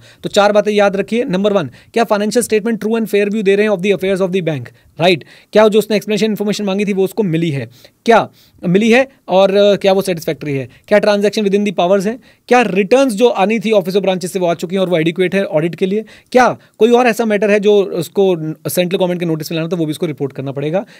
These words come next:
याद रखिएगा, जो एसबीआई की रिपोर्ट होती है, एसबीआई की ऑडिट रिपोर्ट होती है, जो सेंट्रल गवर्नमेंट को दी जाती है, आजकल वो भी आइडेंटिकल हो चुकी है to the auditor's report in the case of the nationalized bank।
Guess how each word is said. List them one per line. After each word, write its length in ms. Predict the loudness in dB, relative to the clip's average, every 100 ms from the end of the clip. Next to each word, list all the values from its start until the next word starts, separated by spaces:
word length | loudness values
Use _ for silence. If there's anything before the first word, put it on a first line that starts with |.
| _
याद 180 | 0 2
रखिएगा, 240 | 2 0 -2
जो 80 |
एसबीआई 480 | 0 -2 0 0 2
की 140 | 0 -2
रिपोर्ट 300 | 0 -2 -2
होती 220 | -4 -2
है, 160 | -2 -2
एसबीआई 260 | -2 0
की 80 | 0
ऑडिट 200 | -2 -2
रिपोर्ट 240 | -6 -6
होती 160 | -4 -4
है, 40 |
जो 60 | -6
सेंट्रल 260 | -6 -4 -4
गवर्नमेंट 240 | -4 -2
को 80 | -4
दी 80 | -4
जाती 240 | -4 -2
है, 120 | -4 -4 -10 -4
आजकल 260 | 0 0
वो 160 | 2 2
भी 220 | 2 -2 -8 _ 0
आइडेंटिकल 460 | 2 2 0 2
हो 80 | 2
चुकी 200 | 0 -2
है 60 | -2
to 80 |
the 120 | 0 0
auditor's 300 | -2 -4 -6
report 200 | -6 -4
in 80 |
the 80 | -6
case 200 | -6 -6
of 60 | -4
the 120 | -6
nationalized 420 | -6 -6 -8 -8
bank। 260 | -12 -14